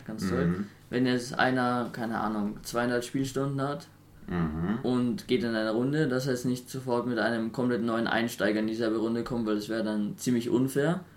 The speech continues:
Speaker 2: Ja, das wäre ziemlich traurig.
Speaker 1: Ja, das wäre traurig. Und es wäre also unfair für den Einsteiger und wahrscheinlich auch langweilig für den, der mehr Spielstunden hat.
Speaker 2: Genau, das
Speaker 1: Und
Speaker 2: sind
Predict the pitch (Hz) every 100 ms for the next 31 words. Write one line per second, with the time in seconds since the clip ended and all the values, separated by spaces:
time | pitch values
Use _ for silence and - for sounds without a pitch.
0 | - 90 90 104 101 110 104 - 98 98
1 | 98 87 139 117 120 123 120 110 117 123
2 | 135 131 139 139 127 - 135 139 151 151
3 | 135 123 113 147 160 151 143 127 127 -
4 | - - 131 120 123 123 120 123 120 117
5 | 113 120 113 113 107 98 90 90 - -
6 | - - 120 110 123 113 - 113 104 -
7 | - - - - - - - - 104 107
8 | 135 123 107 -